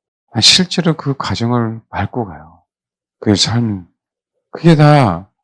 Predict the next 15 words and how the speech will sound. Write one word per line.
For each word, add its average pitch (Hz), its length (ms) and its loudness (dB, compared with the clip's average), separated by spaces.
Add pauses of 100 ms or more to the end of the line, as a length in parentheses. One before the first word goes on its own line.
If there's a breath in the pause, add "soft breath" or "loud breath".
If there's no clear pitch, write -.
뜰에서 180 380 6
이루어지는 107 520 -4
거예요. 82 220 -20 (400)
그래서 - 200 0
헌신되어지면 135 1400 -2 (300)
성소에 151 460 0
들어가는데 95 560 -6 (340)
이 123 40 0
성소에 143 480 -2
들어가서 98 500 -6
뭐요? 92 420 -4 (380)
실제로 117 440 -8
자아 104 400 -4
죽음을 95 400 -10
경험해요. 92 420 -16